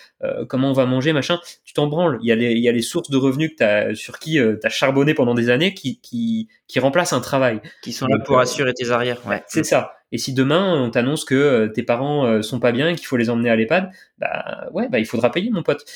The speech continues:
Speaker 1: Et, euh, et si tes enfants ont une maladie ou ont besoin de changer leur appareil dentaire ou X raison, il faudra payer. Et, euh, en fait, cette course-là, c'est de se dire, s'il arrive quoi que ce soit, tu peux dire à tes proches, « T'inquiète pas, je suis là.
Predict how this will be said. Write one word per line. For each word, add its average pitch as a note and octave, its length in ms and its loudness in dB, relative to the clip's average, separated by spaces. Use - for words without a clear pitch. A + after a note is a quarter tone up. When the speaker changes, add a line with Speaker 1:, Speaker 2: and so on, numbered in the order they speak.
Speaker 1:
Et, A#2 220 4
euh, A2+ 240 2
et A#2+ 100 0
si C3+ 200 -4
tes C#3+ 160 0
enfants C#3 200 0
ont D3 60 2
une C#3 80 0
maladie C#3+ 420 2
ou C3+ 380 2
ont C3+ 80 2
besoin C#3 200 -2
de C#3+ 60 -8
changer C#3 240 -6
leur C3+ 140 2
appareil B2 280 2
dentaire D#3 380 0
ou C3 120 2
X B2+ 200 -4
raison, C#3+ 280 2
il A2 60 -10
faudra B2+ 280 0
payer. F#3 260 -2
Et, A2+ 160 2
euh, A2 280 2
en A2+ 100 0
fait, A3 340 -2
cette - 240 -4
course-là, F#3+ 580 0
c'est - 180 -8
de A#2+ 60 -10
se - 120 -2
dire, E3+ 420 0
s'il B2+ 240 0
arrive B2+ 220 2
quoi F3+ 160 2
que F3+ 60 -8
ce D#3 140 -2
soit, E3 380 0
tu - 100 -20
peux C3 120 -2
dire D3+ 160 2
à D3 60 4
tes C#3+ 120 -2
proches, « - 360 0
T'inquiète C3 300 0
pas, C#3+ 280 0
je - 100 -12
suis C3+ 120 0
là. - 300 -2